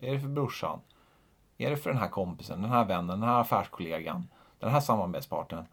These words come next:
Och verkligen sortera ner vilka som är viktigast. För det blir ganska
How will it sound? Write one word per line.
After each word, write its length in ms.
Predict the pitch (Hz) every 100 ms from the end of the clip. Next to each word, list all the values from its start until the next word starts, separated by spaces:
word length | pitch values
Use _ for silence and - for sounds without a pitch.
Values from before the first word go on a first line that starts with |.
| - - - - _
Och 100 | -
verkligen 260 | 175 - 113
sortera 800 | - 135 - - - 127 135 139
ner 460 | 135 160 233 -
vilka 260 | 95 107 117
som 180 | - -
är 260 | 101 90 104
viktigast. 600 | 175 - - - - - - - - -
För 120 | -
det 100 | 170
blir 280 | 156 165 220
ganska 360 | 214 190 -